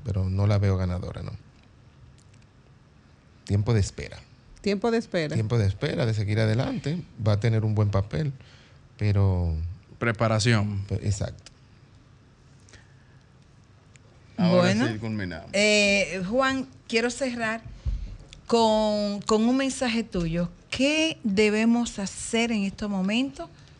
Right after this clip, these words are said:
Speaker 4: para que las cosas fluyan bien, para que tengamos un año en paz, para que tengamos un año bueno?
Speaker 1: Le he llamado este dos mil veinticuatro año de los milagros,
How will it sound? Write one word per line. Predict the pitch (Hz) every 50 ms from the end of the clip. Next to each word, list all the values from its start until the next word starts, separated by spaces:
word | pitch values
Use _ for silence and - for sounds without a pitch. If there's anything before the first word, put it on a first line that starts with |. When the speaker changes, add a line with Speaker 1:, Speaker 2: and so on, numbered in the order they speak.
| - - - - - -
Speaker 4:
para | - 190 185 185
que | 180 - 185
las | 180 180 175
cosas | - - - 220 226 220 - - 247 233 220
fluyan | - - - 214 208 214 220 190 208 196 190 185 180
bien, | 175 202 208 214 240 285 359 381 - - - - - - - - - - - - - -
para | - 185 190 190 185
que | 196 185
tengamos | 190 185 185 185 196 202 208 214 220 - -
un | 214 196 196
año | 190 190 196 196 196 190 190 185 - - - - -
en | - 185 175 175
paz, | 170 - - 180 185 196 208 226 247 254 - - - - - - - - - - - - - - -
para | - 180 185
que | 175 185
tengamos | 180 - 185 185 185 185 196 202 202 - -
un | 190 185 180
año | 180 180 180 170
bueno? | 156 151 160 156 156 151 147 151 151 - - - - - - - - - - - - - - - - - - - - - - - - - - -
Speaker 1:
Le | 117 135
he | 147
llamado | 170 185 180 185 180 185 196
este | 185 - - 151 151 143
dos | 131 127 117
mil | 113 117 117
veinticuatro | 131 139 131 135 123 120 - 131 139 143 143 - 117
año | 107 113 120 127 123
de | 123 113
los | 117 107 98
milagros, | 98 92 90 90 92 95 123 156 208 - - -